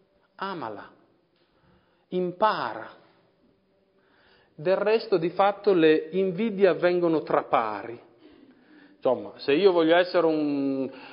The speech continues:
un buon calciatore, non mi metto a guardare Maradona, insomma, <laughs> devo accontentarmi di un, di, di un modello un po' più bassino, se no veramente, altro che.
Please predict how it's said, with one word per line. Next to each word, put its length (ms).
un 180
buon 180
calciatore, 500
non 160
mi 160
metto 480
a 100
guardare 380
Maradona, 600
insomma, 320
<laughs> 400
devo 300
accontentarmi 880
di 80
un, 580
di, 220
di 100
un 140
modello 460
un 80
po' 160
più 160
bassino, 480
se 100
no 140
veramente, 920
altro 480
che. 500